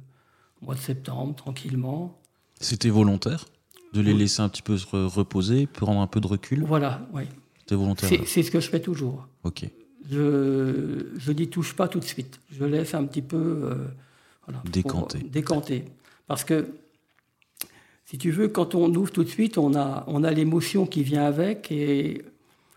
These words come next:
Speaker 1: euh, au niveau du jugement photo, euh, on n'a pas assez de recul.
Speaker 2: Oui, on peut laisser les émotions prendre le dessus
Speaker 1: Prendre
Speaker 2: et
Speaker 1: le
Speaker 2: puis,
Speaker 1: dessus
Speaker 2: euh,
Speaker 1: et puis passer à côté peut-être, euh...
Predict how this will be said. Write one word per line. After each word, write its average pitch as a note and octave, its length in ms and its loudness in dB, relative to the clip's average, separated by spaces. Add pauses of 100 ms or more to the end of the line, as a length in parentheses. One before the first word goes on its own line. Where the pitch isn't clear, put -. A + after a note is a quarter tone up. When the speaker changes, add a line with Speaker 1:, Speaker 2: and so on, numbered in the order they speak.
(1300)
Speaker 1:
euh, C#3 180 -2
au D#3 140 0
niveau D#3+ 300 2
du D3 140 0
jugement E3 440 2
photo, G#3 800 2 (240)
euh, D3 600 -2
on D#3+ 100 0
n'a E3 80 4
pas F3+ 140 2
assez D#3 180 2
de C#3 80 4
recul. C3+ 380 -2 (520)
Speaker 2:
Oui, G2 200 0 (100)
on F#2+ 80 -2
peut G2+ 140 -2
laisser F#2+ 320 2
les F#2 240 2
émotions F2+ 380 0
prendre F#2 240 -4
le F2+ 100 2
dessus F2+ 420 -2
Speaker 1:
Prendre E3 240 6
Speaker 2:
et D#3+ 40 4
Speaker 1:
le D3+ 60 6
Speaker 2:
puis, F#2+ 100 0
Speaker 1:
dessus E2+ 120 2
Speaker 2:
euh, G3+ 380 4
Speaker 1:
et D3+ 180 2
puis D#3+ 380 -4
passer E3 320 0
à E3 80 2
côté E3 320 2
peut-être, D#3+ 580 -2
euh... C3+ 560 0